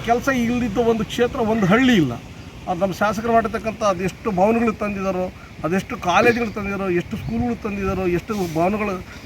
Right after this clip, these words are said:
ಲೆಕ್ಕವಿಲ್ಲನೇ ಅವ್ರು ಸಾಕಷ್ಟು ಅಭಿವೃದ್ಧಿಗಳನ್ನು ತಂದರೆ, ಆ, ಅವರು ಇವತ್ತು ಪರಶುರಾಂಪುರ ಭಾಗದಲ್ಲೇ ನಾವು ನೋಡ್ಬೇಕಂತಂದ್ರೆ ಮಲ್ನಾಡು ಆಗಿದೆ ಇವತ್ತು. ಇವತ್ತೇನು ಚೆಕ್ ಡ್ಯಾಮ್ಗಳನ್ನು ಮಾಡಿಸ್ಬಿಟ್ಟು ಇವತ್ತು ಆ ಭಾಗದ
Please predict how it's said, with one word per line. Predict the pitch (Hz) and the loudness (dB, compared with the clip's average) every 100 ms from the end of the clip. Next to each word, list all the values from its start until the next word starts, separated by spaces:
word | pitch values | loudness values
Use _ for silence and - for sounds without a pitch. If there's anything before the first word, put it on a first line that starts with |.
| - | 0
ಲೆಕ್ಕವಿಲ್ಲನೇ | 190 - - 285 277 269 247 | 2 2 0 2 4 6 6
ಅವ್ರು | 196 - | 4 -2
ಸಾಕಷ್ಟು | 208 247 - 240 | -4 -2 -4 -4
ಅಭಿವೃದ್ಧಿಗಳನ್ನು | 220 220 196 214 214 202 220 | -4 -6 -6 -4 -4 -6 -10
ತಂದರೆ, | 220 254 233 180 - - - - 190 | -6 2 2 2 -6 -12 -10 0 6
ಆ, | 190 185 190 202 202 | 6 8 6 4 2
ಅವರು | 196 190 196 196 175 196 | 2 2 2 2 -2 -4
ಇವತ್ತು | 208 - 208 202 196 190 175 | -4 -4 -4 -2 0 0 0
ಪರಶುರಾಂಪುರ | 196 180 254 254 247 233 | 0 2 2 2 2 4
ಭಾಗದಲ್ಲೇ | 233 233 226 220 208 | 4 0 0 0 2
ನಾವು | 202 202 | 2 0
ನೋಡ್ಬೇಕಂತಂದ್ರೆ | 202 196 196 214 190 | -4 -6 -6 -4 0
ಮಲ್ನಾಡು | 175 208 220 | 2 4 4
ಆಗಿದೆ | 202 190 170 156 | 6 4 2 0
ಇವತ್ತು. | 151 - 165 156 - - - | -2 -4 -6 -8 -16 -14 -4
ಇವತ್ತೇನು | 175 - 208 190 | -4 -2 -4 -2
ಚೆಕ್ | 208 185 | -2 4
ಡ್ಯಾಮ್ಗಳನ್ನು | 240 226 220 208 196 | 4 4 2 2 2
ಮಾಡಿಸ್ಬಿಟ್ಟು | 190 190 190 190 | 0 0 -6 -6
ಇವತ್ತು | 196 190 180 | -6 -2 2
ಆ | 175 | 4
ಭಾಗದ | 202 214 | 4 2